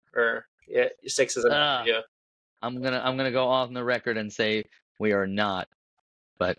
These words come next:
Speaker 2: you never
Speaker 1: Ooh.
Speaker 2: know.
Speaker 1: That's a, that's a fair answer there. I like the, the small cliffhanger there. I mean, six
Speaker 2: If my
Speaker 1: is
Speaker 2: wife ever watches this, this is what I'm gonna have to say, so I might as well say it.
Speaker 1: No, no worries. I mean, six is, six is a ton. I don't think, I don't think I'll
Speaker 2: Six is a nice,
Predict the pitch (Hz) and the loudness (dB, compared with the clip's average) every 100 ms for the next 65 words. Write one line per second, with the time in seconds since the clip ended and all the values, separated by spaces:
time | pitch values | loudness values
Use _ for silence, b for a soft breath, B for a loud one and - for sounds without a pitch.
0 | _ - 98 92 85 - _ - - _ | _ 0 2 2 0 -6 _ -20 -20 _
1 | _ _ - - - 135 127 104 117 143 | _ _ -18 -16 -14 -2 0 0 -2 -4
2 | 135 139 131 135 - 117 110 139 143 147 | 0 2 4 2 0 0 2 2 2 0
3 | 131 127 147 139 131 139 - 120 117 110 | 0 -4 0 0 0 -4 -4 -4 -4 -2
4 | 113 143 165 175 190 151 160 165 190 190 | -2 -2 0 0 0 2 0 0 -2 -6
5 | 170 170 170 165 151 127 131 143 127 135 | -8 -2 -2 -4 -8 -10 -8 -6 -2 -2
6 | 139 139 131 131 - 117 - 123 101 110 | -2 -2 -2 -4 -6 -4 0 0 0 -6
7 | 110 117 113 107 113 101 87 139 131 135 | -4 -4 -2 -2 0 -2 -2 0 0 0
8 | 139 120 107 110 - - 147 170 131 202 | 0 0 -2 -6 -8 -4 -2 -2 0 0
9 | 196 190 143 - 165 151 143 135 113 117 | 0 -2 -2 -4 -4 -2 -2 0 0 2
10 | 131 123 123 - 123 127 123 120 139 135 | 0 0 -2 -2 -4 -2 0 0 -2 -2
11 | 127 127 117 101 - | -2 -2 -2 -4 -10